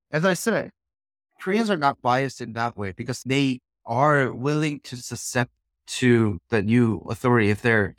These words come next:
the most simple example for it is that Near put the most bounty on it. They put the most bounty on any trap, which is, in a sense, could be controversial, but at the same time, that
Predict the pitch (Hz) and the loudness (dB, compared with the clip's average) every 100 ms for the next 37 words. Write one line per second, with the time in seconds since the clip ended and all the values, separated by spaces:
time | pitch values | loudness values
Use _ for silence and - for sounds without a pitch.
0 | - 127 165 226 - _ _ _ _ _ | -8 -2 0 0 -4 _ _ _ _ _
1 | _ _ _ - 214 226 170 131 127 139 | _ _ _ -4 -2 0 -2 -4 -2 -4
2 | 139 123 110 98 101 - 101 117 156 - | -4 -8 -4 -4 -4 -6 -2 2 0 0
3 | 151 123 110 104 - 113 135 - 82 85 | -4 -2 -2 -2 -2 -2 -2 -6 -10 -10
4 | - _ _ _ _ _ _ _ - 135 | -16 _ _ _ _ _ _ _ -4 -2
5 | 147 147 131 123 120 113 110 113 117 107 | -2 -4 0 0 0 0 0 -2 -6 0
6 | 113 110 110 _ _ 127 139 123 113 92 | 0 0 -2 _ _ -2 -2 -2 -6 -10
7 | - _ _ - 160 180 - 170 180 165 | -12 _ _ -4 -2 -2 -2 2 2 2
8 | - _ - 175 190 196 - 208 160 - | -2 _ -4 0 0 -2 0 0 0 -8
9 | - 180 165 151 127 - 139 123 107 170 | -4 -2 0 0 0 0 0 0 0 0
10 | - 110 98 123 120 - 127 123 113 123 | 0 -2 0 0 -2 -8 -4 -4 0 0
11 | 107 95 113 | 0 -2 -2